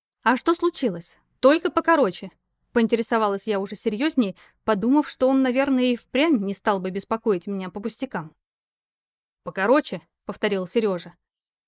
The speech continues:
«Короче, случилось то, что Лада». Но тут послышались короткие гудки,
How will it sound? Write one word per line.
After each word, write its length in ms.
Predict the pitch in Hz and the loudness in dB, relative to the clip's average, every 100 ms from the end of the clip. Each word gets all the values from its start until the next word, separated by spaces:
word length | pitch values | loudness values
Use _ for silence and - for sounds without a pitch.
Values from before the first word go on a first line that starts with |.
| _ | _
«Короче, 400 | 202 233 269 240 | 0 2 2 0
случилось 520 | - 247 285 247 220 | 0 0 2 2 2
то, 200 | - 311 | 0 0
что 260 | - 214 190 | 0 -2 2
Лада». 420 | 254 285 220 170 _ _ _ _ _ _ | 4 4 2 -2 _ _ _ _ _ _
Но 200 | 214 233 | -2 -2
тут 400 | 247 _ 349 370 | -2 _ -2 -2
послышались 640 | - 220 254 330 285 240 - | -4 -4 -2 -2 -2 -4 -4
короткие 420 | 214 269 - 233 | -2 -2 -2 -4
гудки, 520 | 190 196 - 277 339 | -4 -8 -4 -2 -2